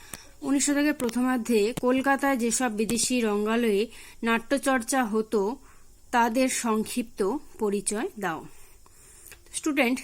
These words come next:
তোমরা ভিডিওটিকে স্কিপ না করে প্রথম থেকে শেষ পর্যন্ত দেখবে এবং আমার এই ভিডিওগুলি দেখে যদি উপকৃত হয়ে থাকো, তাহলে এখনও যারা আমার চ্যানেলটিকে সাবস্ক্রাইব করোনি, তারা আমার চ্যানেলটিকে সাবস্ক্রাইব করে নেবে।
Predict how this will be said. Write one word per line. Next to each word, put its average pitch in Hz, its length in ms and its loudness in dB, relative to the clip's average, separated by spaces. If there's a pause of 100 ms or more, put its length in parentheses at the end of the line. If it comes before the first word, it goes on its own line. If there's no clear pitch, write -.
তোমরা 240 300 0
ভিডিওটিকে 220 440 -2
স্কিপ 240 360 -6
না 196 180 -2
করে 196 440 -2 (340)
প্রথম 247 340 0
থেকে 233 360 -4
শেষ 214 300 -4
পর্যন্ত 220 500 -2
দেখবে 220 760 0
এবং 262 560 -2
আমার 226 320 0
এই 254 120 0
ভিডিওগুলি 220 520 -2
দেখে 196 240 0
যদি 220 160 -2
উপকৃত 202 500 -4
হয়ে 202 180 -2
থাকো, 208 480 -4 (420)
তাহলে 233 460 2
এখনও 208 380 0
যারা 254 200 0
আমার 240 180 -2
চ্যানেলটিকে 214 480 -2
সাবস্ক্রাইব 214 480 -2 (120)
করোনি, 214 600 0
তারা 214 260 4
আমার 220 180 0
চ্যানেলটিকে 214 480 -2
সাবস্ক্রাইব 214 480 -4 (120)
করে 202 240 0
নেবে। 202 360 0